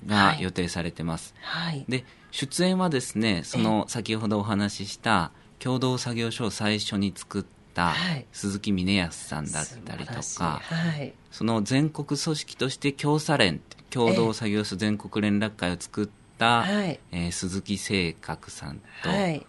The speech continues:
Speaker 1: あとは京サ連の、お、専務理事をやってる藤井勝則さん。
Speaker 2: はい。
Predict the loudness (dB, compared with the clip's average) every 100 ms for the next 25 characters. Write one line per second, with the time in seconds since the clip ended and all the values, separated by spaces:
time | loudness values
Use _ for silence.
0 | -16 -10 -6 -4 -2 0 0 0 0 -2
1 | 0 -2 -4 -6 -6 -4 -4 -2 -2 -2
2 | -6 -8 -8 -10 -8 -8 -6 -4 -6 -8
3 | -12 -10 -8 -10 -12 -14 -12 -8 -6 -6
4 | -8